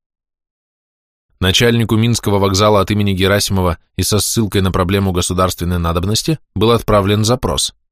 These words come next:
Не имеет ли он телеграфного поручения из Петербурга для следующего берлинским экспрессом председателя Комитета министров империи его высокопревосходительства Витте?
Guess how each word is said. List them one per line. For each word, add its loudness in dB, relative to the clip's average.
Не 2
имеет 0
ли 2
он 2
телеграфного 2
поручения 0
из -2
Петербурга 0
для 2
следующего 0
берлинским -2
экспрессом 0
председателя -2
Комитета 0
министров 0
империи 0
его 0
высокопревосходительства -2
Витте? -6